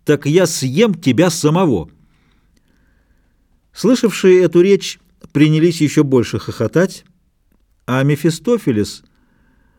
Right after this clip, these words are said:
быстро опорожнил налитый стакан вина, потом неестественно разинул свой рот, причём он стал похож на пасть змеи,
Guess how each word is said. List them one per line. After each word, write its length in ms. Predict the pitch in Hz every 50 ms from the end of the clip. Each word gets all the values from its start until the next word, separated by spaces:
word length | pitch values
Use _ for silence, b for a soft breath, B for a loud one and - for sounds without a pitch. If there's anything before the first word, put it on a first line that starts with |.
| _ -
быстро 500 | 98 98 147 208 202 - - 170 170 175
опорожнил 840 | 170 - 143 147 143 - 160 151 156 160 143 135 147 165 175 160 131
налитый 420 | 117 127 135 143 156 156 156 127
стакан 460 | 113 - - - 123 117 - 139 131 120
вина, 440 | 107 120 120 117 117 117 117 117 _ _ _ _ _ _ _ _ _ _ _ _ _ _ _ _ _ _ _ _ _ _ _ _ _ _ _ _ _ _ _ _ _ _ _
потом 380 | - 131 135 139 190 190 160 147
неестественно 880 | 143 147 165 175 165 170 - - 180 190 165 175 - 151 151 147 139
разинул 540 | 120 143 165 151 117 131 175 160 139 127 120
свой 340 | - - - 110 127 135 123
рот, 460 | 120 131 175 226 226 226 - - _ _ _ _ _ _ _ _ _ _
причём 380 | - 95 98 - - 117 117 - -
он 140 | 123 127 113
стал 280 | - - - 147 127
похож 520 | 127 - 139 131 - - 170 160 139 - -
на 140 | 120 131
пасть 480 | 123 - - 160 143 120 - - - -
змеи, 540 | - 98 95 104 123 135 156 202 233 226 -